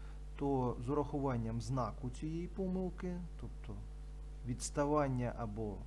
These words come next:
випередження, е, двигун має розганятися або гальмувати. З таким розрахунком, щоб мініз-, мінімізувати цю помилку. <coughs>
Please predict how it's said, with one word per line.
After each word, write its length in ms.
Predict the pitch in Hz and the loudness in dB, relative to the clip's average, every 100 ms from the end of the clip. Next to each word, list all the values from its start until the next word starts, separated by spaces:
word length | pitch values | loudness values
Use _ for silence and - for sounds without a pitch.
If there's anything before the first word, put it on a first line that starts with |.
| - 117 | -6 0
випередження, 760 | 135 131 160 180 180 196 202 202 - - - - - - - - - - - - | 0 0 -2 0 0 2 2 -2 -6 -10 -10 -8 -8 -8 -8 -8 -8 -8 -8 -4
е, 520 | 120 120 117 110 107 - | 0 2 2 2 -2 -4
двигун 560 | 123 117 165 139 160 123 | -4 2 4 6 4 4
має 400 | 127 120 110 113 | 4 2 2 2
розганятися 920 | 135 120 135 175 214 214 196 - 175 | 0 2 2 4 4 4 0 0 0
або 240 | 127 123 147 | 0 2 2
гальмувати. 680 | 135 131 117 - - - - - - - - - - - - - - - - - - | 2 2 0 -2 -6 -8 -8 -8 -8 -8 -8 -8 -8 -8 -8 -8 -8 -8 -8 -8 -8
З 80 | - | -2
таким 320 | 151 135 139 | -2 2 2
розрахунком, 680 | 123 120 120 196 180 139 120 | 2 0 0 2 2 0 0
щоб 180 | 139 104 | 0 0
мініз-, 380 | 131 151 139 123 131 | 2 4 4 0 0
мінімізувати 880 | 156 175 170 156 135 139 165 175 127 | 4 6 6 4 4 4 2 0 -4
цю 180 | - | -4
помилку. 600 | 123 110 95 113 - - - - - - - - - - - - - - - - - - - 453 - - | -4 -4 -4 -6 -8 -8 -10 -10 -8 -8 -10 -10 -10 -10 -10 -10 -10 -10 -8 -8 -8 -10 -8 -8 10 12
<coughs> 600 | - - - - - | 12 10 8 6 6